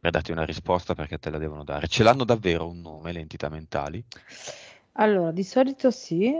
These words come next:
Speaker 2: hanno proprio un nome, ed è un nome che in qualche maniera rappresenta il loro compito,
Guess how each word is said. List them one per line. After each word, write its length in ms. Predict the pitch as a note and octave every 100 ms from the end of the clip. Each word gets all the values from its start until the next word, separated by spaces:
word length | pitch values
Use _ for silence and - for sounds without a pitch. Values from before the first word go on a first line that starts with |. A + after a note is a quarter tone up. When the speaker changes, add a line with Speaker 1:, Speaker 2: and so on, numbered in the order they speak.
| -
Speaker 2:
hanno 320 | F#3 F3 E3+
proprio 360 | F3+ F3+ -
un 160 | F3 E3+
nome, 600 | E3 E3 E3+ G3+ C4+ C#4 -
ed 280 | - G3+ F#3+
è 60 | A3+
un 260 | G3 G3+
nome 500 | G#3 G#3+ A3+ B3+ C4 -
che 140 | -
in 300 | F3+ E3+ F3
qualche 400 | - G#3 G3 G3+
maniera 480 | G#3 A3 G3 G3 G#3
rappresenta 680 | F#3+ F#3+ F#3+ F3+ F#3+ F#3+
il 120 | G3+ F#3+
loro 240 | F3 E3
compito, 800 | - D#3+ D#3+ D#3+ - - F3 E3+